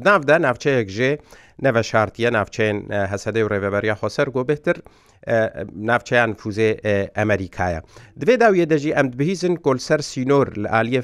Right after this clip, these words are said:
فەرات، ئە، خاڵێن چاودێریە بە ئامورێن پێشکەتی تێنەدانین. گەلۆ ئەفتێ وێ نیشانێ کۆ دبە ئەڤ ڕەوشا هەیی بهێلێ ئەف دابەشکردنا سووری ببێ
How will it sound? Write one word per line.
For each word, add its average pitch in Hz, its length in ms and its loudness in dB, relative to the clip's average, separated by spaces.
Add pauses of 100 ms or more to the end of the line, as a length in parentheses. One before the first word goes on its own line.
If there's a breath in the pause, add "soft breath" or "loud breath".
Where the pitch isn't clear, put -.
فەرات، 120 400 2
ئە، - 240 -2
خاڵێن 117 500 0
چاودێریە 104 680 0 (580 soft breath)
بە 110 100 2 (120)
ئامورێن 107 540 2
پێشکەتی 120 520 -2
تێنەدانین. 120 600 0 (800 soft breath)
گەلۆ 165 280 6
ئەفتێ 226 340 2 (140)
وێ 208 140 8
نیشانێ 170 480 0
کۆ 156 220 2
دبە 156 260 2
ئەڤ 170 200 4
ڕەوشا 151 420 2
هەیی 160 200 2
بهێلێ 147 440 2 (220)
ئەف 185 120 2 (120)
دابەشکردنا 135 680 2
سووری 139 380 -4
ببێ 131 320 2